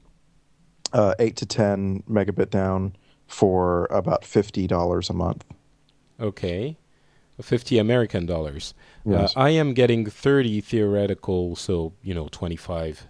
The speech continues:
Speaker 2: effective, um, for thirty euros, which is, um, in dollars, forty, so less. Hmm.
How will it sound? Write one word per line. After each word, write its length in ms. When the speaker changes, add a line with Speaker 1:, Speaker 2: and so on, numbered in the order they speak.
Speaker 2:
effective, 600
um, 480
for 320
thirty 320
euros, 680
which 400
is, 680
um, 760
in 180
dollars, 460
forty, 640
so 220
less. 460
Hmm. 100